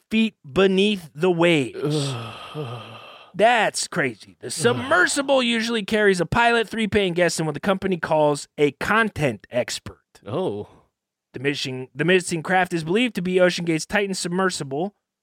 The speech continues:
Speaker 1: a s-, a truck-sized sub that holds five people and usually dives with a four-day supply of oxygen. Each full dive to the wreck includes the descent, and ascent reportedly takes about eight hours. Buddy,
Speaker 2: Eight
Speaker 1: I,
Speaker 2: hours.
Speaker 1: I,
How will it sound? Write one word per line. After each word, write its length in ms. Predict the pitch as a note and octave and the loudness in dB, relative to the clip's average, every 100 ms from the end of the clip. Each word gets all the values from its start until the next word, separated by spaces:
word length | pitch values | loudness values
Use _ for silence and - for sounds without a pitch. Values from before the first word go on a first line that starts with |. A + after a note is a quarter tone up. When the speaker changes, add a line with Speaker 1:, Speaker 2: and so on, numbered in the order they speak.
| _ | _
Speaker 1:
a 60 | C#3+ | -4
s-, 180 | C3+ - D3 | -4 -4 -4
a 80 | |
truck-sized 680 | C#3+ - C4+ - B3+ B3 A3+ | -2 2 2 2 2 2 2
sub 280 | - A3 G3 | 2 2 2
that 100 | E3 | 2
holds 240 | F#3 F3+ | 2 0
five 320 | - A3+ A3+ | 2 2 2
people 240 | F#3 F3+ E3+ | 0 -2 -2
and 80 | D#3 | -2
usually 240 | D#3+ D3 | 0 0
dives 360 | C#3 C#3+ C#3 B2+ | 0 0 0 -4
with 140 | B2 | -8
a 40 | A2 | -8
four-day 560 | - D#3 E3+ D#3+ C3+ | -6 0 0 0 -2
supply 460 | C3+ C3 - A#2+ A#2+ | -2 -6 -8 -8 -8
of 140 | G#2 | -10
oxygen. 440 | A2 A#2 - G#2 - _ | -10 -10 -12 -18 -20 _
Each 240 | D#3+ E3+ - | -4 -4 -6
full 320 | - E3 D#3 | -6 -4 -2
dive 320 | C#3 C#3+ C#3+ | -2 -2 -2
to 100 | C3 | -6
the 60 | B2 | -2
wreck 200 | C3+ - | -2 -2
includes 420 | C3+ - A3+ F3+ | -6 -2 0 0
the 100 | D3+ | -6
descent, 440 | C3+ C3 G3+ G3+ - _ _ - | -8 -4 -2 -2 -8 _ _ -6
and 120 | B2+ | -4
ascent 260 | - E3+ D#3+ | 0 0 0
reportedly 520 | - F3 F3 F3 E3 | 0 2 2 -2 -2
takes 380 | D#3+ D#3+ - - _ _ _ | -2 -2 -4 -16 _ _ _
about 200 | D3 C#3+ | -2 0
eight 200 | C#3 C#3+ | 2 2
hours. 280 | B2+ G2+ F#2+ _ _ _ - | 0 -6 -10 _ _ _ -4
Buddy, 380 | F3 B3 B2 C3 | 2 2 2 -4
Speaker 2:
Eight 280 | - - _ _ _ _ _ _ _ _ _ | -10 -20 _ _ _ _ _ _ _ _ _
Speaker 1:
I, 420 | B2 A#2 G#3 A#3+ A3 | -4 2 2 2 -2
Speaker 2:
hours. 400 | F#2+ G#2 A#2 - F3 | -6 -12 -18 -6 0
Speaker 1:
I, 440 | F#3 A3+ A#3+ | 2 2 -2